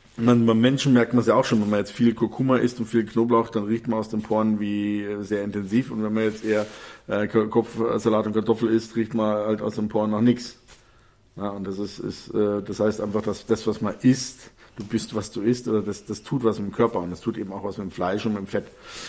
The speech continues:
Und drum kommt es drauf an, eben wo es ist. Und Argentinien hat halt einfach diese wahnsinnig schönen, äh, äh, enorm gigantisch großen, ähm, diese Pampa, eben diese, diese Wiesen und Felder.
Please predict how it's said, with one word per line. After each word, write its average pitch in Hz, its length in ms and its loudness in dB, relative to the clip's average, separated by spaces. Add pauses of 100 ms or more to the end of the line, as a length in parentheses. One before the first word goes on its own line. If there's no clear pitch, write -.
(160)
Und 95 140 -10
drum 104 120 -2
kommt 110 220 0
es - 80 -12
drauf 101 280 -4
an, 104 320 0
eben 101 200 -4
wo 101 60 -4
es 98 100 -6
ist. 92 160 -8
Und 92 120 -10
Argentinien 110 540 0
hat 120 140 0
halt 127 160 2
einfach 123 240 0
diese 110 280 0
wahnsinnig 107 380 -2
schönen, 104 280 -4
äh, 98 340 -6
äh, 95 580 -8 (240)
enorm 131 540 2
gigantisch 120 480 -2
großen, 107 420 -2 (540)
ähm, 98 600 -8 (100)
diese 98 320 -8
Pampa, 139 460 4
eben 117 220 2
diese, 101 160 -4 (140)
diese 95 300 -8 (220)
Wiesen 123 300 2
und 113 140 -2
Felder. 120 420 2